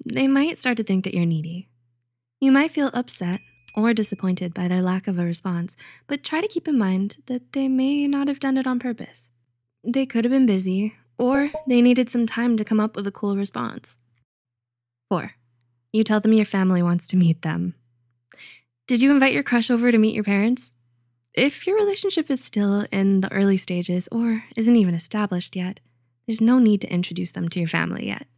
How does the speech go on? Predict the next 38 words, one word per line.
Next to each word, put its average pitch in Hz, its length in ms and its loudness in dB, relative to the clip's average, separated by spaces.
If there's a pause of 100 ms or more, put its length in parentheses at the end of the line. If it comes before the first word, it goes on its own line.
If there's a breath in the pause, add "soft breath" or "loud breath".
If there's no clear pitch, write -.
(640)
Meeting 277 180 4
each 320 160 -2
other's 247 200 0
family 196 420 2
is 208 120 -10
a 240 60 -6
big 196 480 0
step 202 320 -10
in 202 240 0
any 262 180 2
relationship, 180 600 -2 (320 soft breath)
so 269 380 -6
they 254 100 0
may 254 220 2
feel 302 160 -2
overwhelmed 185 640 0
or 262 180 2
think 220 180 -2
you're 202 120 -2
rushing 175 320 -4
things 180 300 -6 (120)
way 180 140 -2
too 175 160 -6
quickly. - 480 -16 (640)
Instead, 269 480 -4 (420)
you 294 120 2
may 294 160 4
want 330 140 2
to 294 60 4
use 233 200 4
your 214 80 2
time 185 320 -2
to - 100 -14
get 190 140 -6
to - 120 -6
know 202 200 2
each 202 180 0
other 202 320 -12